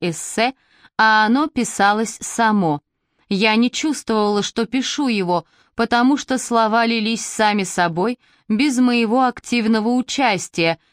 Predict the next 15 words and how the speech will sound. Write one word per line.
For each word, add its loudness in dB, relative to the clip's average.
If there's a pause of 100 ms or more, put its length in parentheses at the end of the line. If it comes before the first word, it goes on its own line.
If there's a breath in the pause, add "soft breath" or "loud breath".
(120)
Я 0
словно 0
парила 0
где-то -2
наверху -2 (340 soft breath)
и 0
наблюдала, 2
как -2
моя 0
рука 0
быстро -2
описывает -2
на 0
листе -2
бумаги 0